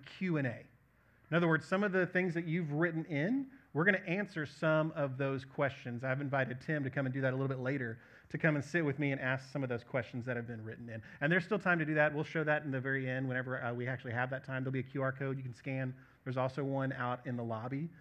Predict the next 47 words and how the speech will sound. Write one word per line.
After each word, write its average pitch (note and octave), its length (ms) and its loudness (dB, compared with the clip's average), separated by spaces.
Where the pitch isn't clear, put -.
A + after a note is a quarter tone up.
that A#2+ 100 -2
you're B2 100 0
welcome C3 320 0
to B2 80 -4
scan C3 240 -4
if A2+ 100 -8
you C3+ 80 -4
still C3+ 200 -6
have C3+ 160 -2
some C3+ 100 -6
questions C3 400 -4
about, B2+ 300 -8
especially E3 440 -2
about C3 280 -2
some D3 140 -2
of C3 80 -2
the B2+ 60 -2
next B2+ 300 -4
few C#3 140 -6
topics B2 380 -4
that - 160 -12
we're A#2 80 -2
gonna A2+ 140 -4
talk A#2+ 260 -8
about, A2+ 280 -8
then B2+ 120 4
I B2 40 4
wanna C3 220 2
make B2+ 160 0
sure B2 280 -2
that A#2+ 100 -6
you A2 160 -4
do G#2+ 160 -12
that. A2+ 160 -14
But D#3+ 80 2
this G#3 160 2
morning, C4+ 260 8
the F#3 60 6
first C4+ 360 4
of A3 120 4
our E3+ 80 4
topics C#3+ 400 2
is B2+ 80 -4
gonna E3+ 160 4
be D3 180 0
obviously C3 720 -2
work. A#2 340 -8